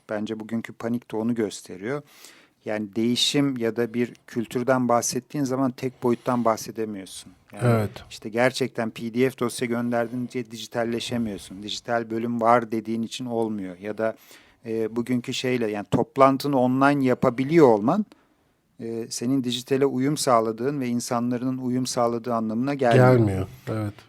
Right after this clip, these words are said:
Speaker 1: E, şimdi kendi durduğum alandan belki şöyle bir şey, yani mesela şöyle bir, e, nasıl diyeyim,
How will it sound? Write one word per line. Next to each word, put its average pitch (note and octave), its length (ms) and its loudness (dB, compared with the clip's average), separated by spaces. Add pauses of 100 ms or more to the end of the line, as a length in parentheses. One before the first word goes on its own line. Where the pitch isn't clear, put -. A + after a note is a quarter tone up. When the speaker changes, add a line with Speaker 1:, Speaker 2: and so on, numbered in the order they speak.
(140)
Speaker 1:
E, A#2 380 -8
şimdi - 220 -18
kendi C#3 640 0
durduğum B2+ 400 2
alandan B2+ 600 2
belki A2+ 520 -2
şöyle A2+ 400 -2
bir G2+ 40 -10
şey, D3+ 400 0
yani G#2+ 340 -6
mesela A#2+ 260 -8
şöyle C#3+ 420 6
bir, C#3 200 0 (440)
e, A#2 260 -6 (540)
nasıl A2+ 420 -8
diyeyim, C#3 220 -6